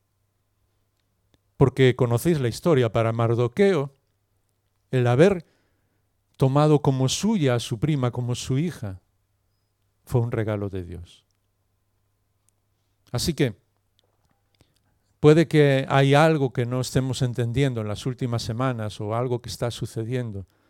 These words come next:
pero dale la vuelta.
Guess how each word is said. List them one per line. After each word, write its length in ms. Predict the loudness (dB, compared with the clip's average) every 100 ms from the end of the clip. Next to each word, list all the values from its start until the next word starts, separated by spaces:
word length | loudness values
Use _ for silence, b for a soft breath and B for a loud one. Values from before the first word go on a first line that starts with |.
| _ _ _ _ _ _ _ _ _ _ _ _ _
pero 280 | 0 0 -2
dale 380 | -2 0 0 0
la 100 | 0
vuelta. 560 | -2 -4 -4 -12 -18